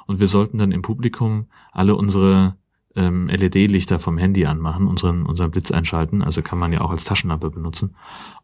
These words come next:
und sollten dann also nach vorne leuchten und da ein bisschen Quatsch mitmachen.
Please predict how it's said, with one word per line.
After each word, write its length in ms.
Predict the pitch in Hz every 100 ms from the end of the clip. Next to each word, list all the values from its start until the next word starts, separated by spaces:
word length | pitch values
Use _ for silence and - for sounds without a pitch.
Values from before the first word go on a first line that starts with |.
| _
und 360 | - 92 87 82
sollten 340 | - 95 95
dann 320 | 87 87 101 101
also 460 | 92 92 95 92
nach 220 | 92 92
vorne 320 | - 101 104 101
leuchten 520 | 80 87 - - 82
und 220 | 71 80
da 80 | 85
ein 80 | 85
bisschen 300 | 85 - 87
Quatsch 280 | 95 95
mitmachen. 460 | 90 78 78 87 95